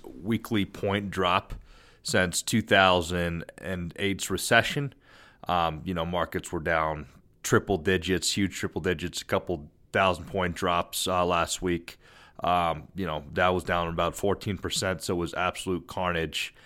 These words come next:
And then, of course, uh, yesterday, for all you guys were aware, that was the single largest point increase, um, since, since the correction as well.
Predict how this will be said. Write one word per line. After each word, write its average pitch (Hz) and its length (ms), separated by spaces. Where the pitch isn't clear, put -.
And 101 140
then, 101 60
of 92 100
course, - 480
uh, 85 180
yesterday, 87 720
for - 80
all 92 160
you 92 60
guys 85 260
were 85 140
aware, 82 180
that 85 140
was 80 140
the - 60
single 85 560
largest 90 540
point 90 380
increase, 104 800
um, 76 260
since, 85 320
since - 560
the - 140
correction 90 540
as 78 200
well. 80 340